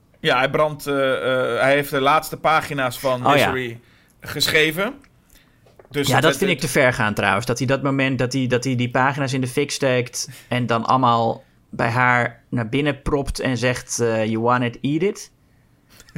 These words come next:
Speaker 2: Dat is
Speaker 1: Ja.
Speaker 2: iets, ik kan me heel goed voorstellen dat Stephen King dat in een boek schrijft en, en dat je het, het leest en dat het dan werkt. Maar ik vind het echt totaal niet werken in de film.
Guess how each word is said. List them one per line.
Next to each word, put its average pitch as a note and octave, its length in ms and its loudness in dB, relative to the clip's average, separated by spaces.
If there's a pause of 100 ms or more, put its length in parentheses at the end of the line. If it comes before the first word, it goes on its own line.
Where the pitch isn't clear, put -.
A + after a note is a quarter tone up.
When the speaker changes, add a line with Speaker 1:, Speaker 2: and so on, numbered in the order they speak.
(140)
Speaker 2:
Dat A#2+ 180 -2
is C3 80 -2
Speaker 1:
Ja. D#3 60 2
Speaker 2:
iets, E3 120 -2
ik B2 100 -2
kan D#3 140 2
me D3+ 60 2
heel E3+ 140 2
goed - 160 -6
voorstellen D#3+ 420 0
dat C3+ 120 0
Stephen C#3 320 -4
King D3 200 0
dat C#3 100 -2
in C3+ 80 -2
een C3 160 0
boek D3 360 -4 (120)
schrijft D3 640 0
en, B2+ 420 -2
en B2 400 -2
dat B2 200 -2
je A#2+ 240 0
het, A#2 120 -4
het A#2+ 220 0
leest C3 380 0
en C3 80 0
dat E3+ 120 2
het D#3+ 100 -2
dan D#3+ 160 0
werkt. D#3 440 0 (580)
Maar A#2 320 0
ik C3 100 -6
vind B2+ 180 -2
het A#2+ 80 -2
echt - 220 -2
totaal C3 340 2
niet B2+ 160 -2
werken A2+ 440 0
in G#2 120 -2
de G2+ 80 -6
film. G2 380 -6